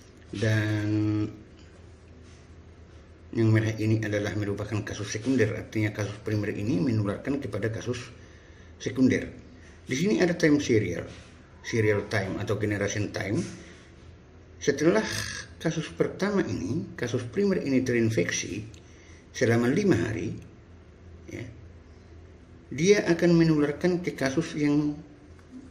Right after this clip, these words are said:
ke kasus sekunder.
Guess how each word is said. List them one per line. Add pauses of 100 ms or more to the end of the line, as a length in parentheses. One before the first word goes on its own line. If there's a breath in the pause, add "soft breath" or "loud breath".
(360)
ke
kasus (800 loud breath)
sekunder.